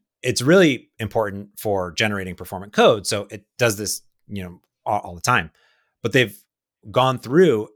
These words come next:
and they've done a bunch of optimizations here, um, in this preview one that basically enables up to a ten percent, um, you know, throughput, um, improvement in this, um, register allocation process,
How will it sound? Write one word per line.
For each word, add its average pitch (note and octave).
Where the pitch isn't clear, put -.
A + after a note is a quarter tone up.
and G#2
they've F#2+
done A#2
a A2
bunch A2+
of G#2+
optimizations G2
here, E2+
um, F#2
in G#2
this F2+
preview F#2+
one A2+
that G#2
basically B2+
enables F#2+
up F#2
to F#2+
a F2+
ten A#2
percent, G2+
um, F2
you F#2+
know, D2+
throughput, G#2
um, E2
improvement G2
in G#2
this, F2+
um, E2
register G2+
allocation F2+
process, E2+